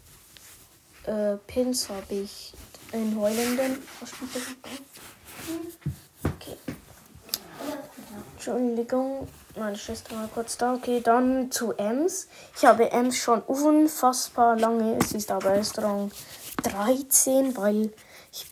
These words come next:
bin einfach nicht gerade der Ems-Player. Ich hab zweihundertvierundvierzig Trophäe bei ihr. Nur das eine Gadget,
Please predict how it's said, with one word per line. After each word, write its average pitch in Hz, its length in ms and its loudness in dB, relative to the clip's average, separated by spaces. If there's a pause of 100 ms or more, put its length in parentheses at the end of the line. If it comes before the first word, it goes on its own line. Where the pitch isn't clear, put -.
bin 208 200 -2
einfach 196 400 -6
nicht 185 220 -10
gerade 190 460 -2
der - 180 -6
Ems-Player. 240 760 0 (540)
Ich - 100 -8
hab 214 240 0
zweihundertvierundvierzig 233 1900 -2
Trophäe 220 420 4
bei 262 200 0
ihr. 277 480 4 (800)
Nur 240 220 6
das 214 220 4
eine 233 160 4
Gadget, 233 880 2